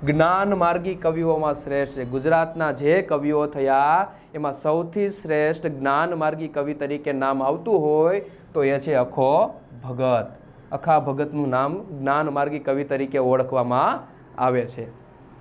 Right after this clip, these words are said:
તત્વજ્ઞાન અને કવિતાનો સુભગ સમન્વય એમની કવિતાને સુપેર પ્રગટ થતો જોવા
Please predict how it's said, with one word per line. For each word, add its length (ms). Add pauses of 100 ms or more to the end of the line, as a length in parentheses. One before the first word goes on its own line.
(840)
તત્વજ્ઞાન 640
અને 220
કવિતાનો 640
સુભગ 500
સમન્વય 540
એમની 280
કવિતાને 680
સુપેર 460
પ્રગટ 600
થતો 260
જોવા 500